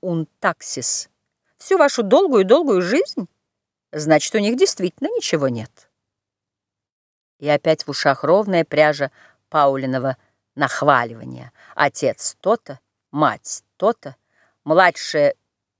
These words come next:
без слез не может видеть букашки. Ложь! Старшая знает наизусть всю французскую поэзию. Пусть фрау Фюрстин сама проверит». Скажи мне, Кинт,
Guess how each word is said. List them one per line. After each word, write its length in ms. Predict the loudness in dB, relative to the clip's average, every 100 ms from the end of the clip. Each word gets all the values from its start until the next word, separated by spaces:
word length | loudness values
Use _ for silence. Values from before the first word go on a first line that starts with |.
| -6
без 260 | -2 0
слез 440 | 2 6 6 4 0
не 120 | 2
может 300 | 2 0 -2
видеть 320 | -4 -2 -6
букашки. 680 | -6 -4 -2 -2 -4 -12 -16 _ 0
Ложь! 460 | 4 4 2 -12 _ -18
Старшая 460 | -12 0 0 2 -2
знает 360 | 2 4 4 2
наизусть 480 | 0 2 0 -2 -10 -20
всю 320 | _ -2 2 2
французскую 800 | 4 2 0 -8 -8 -8 -8
поэзию. 680 | -6 0 2 4 2 -2 -4 -6 _ _ _ _
Пусть 420 | -8 -6 -8 -14 _
фрау 580 | -6 0 4 4 2 -6
Фюрстин 640 | -6 -2 0 -2 -4 -2 -2
сама 420 | -2 -2 -2 -2
проверит». 580 | -4 -6 -4 -6 -8 _ _ _ _ _ _ _ _ _ _ _ _ _
Скажи 320 | -6 -2 2
мне, 140 | 2 0
Кинт, 400 | -2 -2 -2